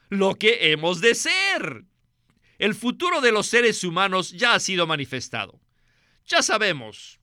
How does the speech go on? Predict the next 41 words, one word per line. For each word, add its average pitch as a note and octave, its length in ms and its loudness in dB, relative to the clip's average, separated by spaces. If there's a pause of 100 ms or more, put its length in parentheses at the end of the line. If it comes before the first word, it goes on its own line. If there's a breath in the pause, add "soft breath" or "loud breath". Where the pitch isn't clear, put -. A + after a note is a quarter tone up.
(200)
ya F3 120 -6
sabemos F#3 340 -2
lo F3 120 0
que F3 120 0
es - 80 -4
tener D#3+ 280 -2
un C#3+ 260 -8
Cadillac, D#3+ 580 0 (120)
ya F#3 120 0
sabemos F3 360 0
lo E3 100 0
que E3+ 100 -4
es D#3 60 -6
tener D#3+ 240 -6
un D#3+ 100 -6
aumento C#3 440 -6
de B2+ 120 -6
sueldo, G3 640 0 (260 soft breath)
ya G#3+ 140 0
sabemos F#3 420 -2
cómo F#3 280 -4
se E3+ 160 -4
multiplica E3 580 -4
nuestro D#3 340 -4
dinero, F#3+ 440 0
ya G3 120 2
sabemos E3+ 400 -4
cuál E3+ 160 -4
es E3 80 -6
tener D#3+ 260 -6
una D#3 180 -6
mejor D3+ 280 -4
posición, D3+ 680 -4 (480 soft breath)
ya A3 140 2
sabemos G#3 440 0
esto A#3+ 280 2
y G#3+ 60 -2
ya A3 100 2
sabemos G3 360 0
lo F3 160 2
otro, G#3+ 340 0